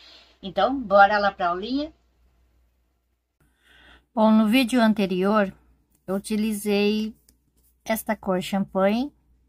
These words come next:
tá? O azul, eu vou tentar fazer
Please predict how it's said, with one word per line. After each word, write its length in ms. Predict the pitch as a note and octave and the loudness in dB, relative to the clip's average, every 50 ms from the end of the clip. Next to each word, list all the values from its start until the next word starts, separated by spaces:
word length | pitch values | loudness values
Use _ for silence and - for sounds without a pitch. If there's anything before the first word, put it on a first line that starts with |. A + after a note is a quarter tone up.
| _ _ _ _ _ _ _ _ | _ _ _ _ _ _ _ _
tá? 320 | - F#3+ F#3 G3 G#3+ B3 - _ _ _ _ _ _ _ _ _ _ _ _ _ _ _ _ _ _ _ | 0 2 2 2 0 -4 -8 _ _ _ _ _ _ _ _ _ _ _ _ _ _ _ _ _ _ _
O 100 | A#3 A#3 | 2 4
azul, 720 | A#3+ A#3+ A#3+ A3 G3 G3 A3 A#3+ C4 C#4+ C#4 A3+ E3+ D#3 E3 D3 _ _ _ _ _ _ _ _ _ | 6 6 6 2 -4 -6 -6 -6 -4 -4 -4 -6 -8 -10 -12 -18 _ _ _ _ _ _ _ _ _
eu 80 | F#3+ G3+ | -10 -8
vou 140 | G3+ A3+ A3 | -6 -6 -6
tentar 480 | - A#3+ A#3+ A3+ - - G#3+ G#3+ G#3+ | -4 -4 -4 -4 -2 -2 -2 -2 -2
fazer 600 | - - G#3+ G#3 G3+ - G3 F#3 F#3 F#3 F#3 F#3+ | -4 -6 -6 -6 -4 -6 -6 -4 -4 -6 -6 -10